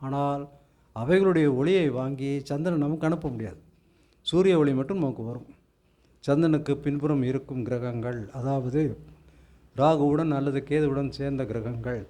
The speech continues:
அந்த கிரகங்களுடைய பலனை நமக்கு தராது என்பதற்கு பொருள் இதுதான்.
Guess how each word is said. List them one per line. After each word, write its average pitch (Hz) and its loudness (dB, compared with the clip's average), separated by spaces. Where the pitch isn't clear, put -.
அந்த 143 0
கிரகங்களுடைய 147 2
பலனை 131 -4
நமக்கு 135 -6
தராது 131 -2
என்பதற்கு 135 -4
பொருள் 156 0
இதுதான். 131 -2